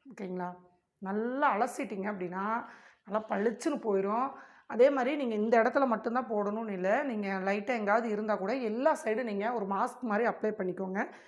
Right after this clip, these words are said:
ஒரு கவர் போட்டு கட்டிக்கோங்க. ஒரு, ஒரு மணி நேரம் கரைச்சு நீங்க குளிச்சிங்கன்னா உடனே ரிசல்ட் தரக்கூடியது அவரி பொடி. இது எப்படி கலர் கொடுக்குது அப்படின்னா, மருதாணி வந்து உங்களுக்கு ரெட் கலர் கொடுக்கும்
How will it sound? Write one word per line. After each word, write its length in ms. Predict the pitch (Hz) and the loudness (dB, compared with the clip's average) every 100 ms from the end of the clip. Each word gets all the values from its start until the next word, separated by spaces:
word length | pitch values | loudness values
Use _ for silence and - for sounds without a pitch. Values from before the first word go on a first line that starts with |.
| - - - | -20 -20 -10
ஒரு 500 | 247 220 208 196 196 | -4 0 2 0 0
கவர் 300 | 196 233 240 | 2 2 2
போட்டு 180 | 240 214 | -2 -4
கட்டிக்கோங்க. 640 | 220 196 - 202 175 185 - - _ _ | -4 -4 -4 -4 -6 -8 -10 -16 _ _
ஒரு, 180 | 214 202 | -4 0
ஒரு 160 | 226 | 0
மணி 120 | 254 240 | 0 0
நேரம் 260 | 247 254 | 0 0
கரைச்சு 320 | 202 196 214 | -2 -4 -4
நீங்க 180 | 208 202 | -4 -4
குளிச்சிங்கன்னா 600 | 190 247 - - 214 208 | -2 -2 -2 -6 -2 -2
உடனே 560 | 226 185 208 254 269 302 | 0 0 2 2 2 0
ரிசல்ட் 420 | 233 - 247 226 | -2 -2 -4 -4
தரக்கூடியது 560 | 226 170 - 190 202 254 | -4 -6 -4 -4 0 2
அவரி 260 | 190 185 | 2 0
பொடி. 460 | 196 185 208 320 - - - - | -4 -2 -2 -4 -8 -20 -14 -4
இது 160 | 226 | 4
எப்படி 320 | 233 233 370 | 6 6 4
கலர் 340 | 370 247 247 262 | 6 6 6 4
கொடுக்குது 240 | 226 220 | -2 -4
அப்படின்னா, 360 | 214 185 190 208 233 214 | -4 -4 -2 0 0 2
மருதாணி 680 | 214 254 311 311 311 302 | 2 6 8 8 6 4
வந்து 300 | 277 240 262 | 0 0 0
உங்களுக்கு 260 | 294 226 190 | 0 -2 -2
ரெட் 180 | 202 202 | -4 -2
கலர் 280 | 262 226 185 | 0 0 -2
கொடுக்கும் 300 | 175 190 | -8 -10